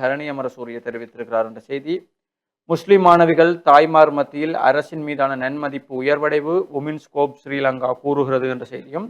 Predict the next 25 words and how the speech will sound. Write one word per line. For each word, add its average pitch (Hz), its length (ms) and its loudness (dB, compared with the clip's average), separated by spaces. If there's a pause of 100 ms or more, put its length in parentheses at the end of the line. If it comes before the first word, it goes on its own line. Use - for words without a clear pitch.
(320)
அரசியல் 180 500 4
கலாச்சாரத்தில் 180 640 2 (200)
<clears throat> 190 320 -6
நாம் 165 300 2
சமகாலத்தவர்கள் 156 960 4
ரணிலுடனான 147 540 -2
சந்திப்பு 139 440 -10
குறித்து 135 300 -14
மஹிந்த 135 360 -4
தெரிவிப்பு. 123 460 -6 (580)
யாழ் 180 220 12
மாவட்ட 220 340 6
கூட்டுறவு 196 360 6
சங்க 180 200 0
பிரதிநிதிகளுடன் 156 800 0
கலந்துரையாடல். 123 720 -4 (880)
வடக்கு 160 280 6
மாகாணம் 151 500 8
யாழ் 143 240 8
மாவட்ட 143 340 4
கூட்டுறவு 147 380 -4
சங்க 139 200 -2
பிரதிநிதிகளுடன் 131 760 -4
கலந்துரையாடல் 131 640 -2
ஒன்றும் 165 300 -4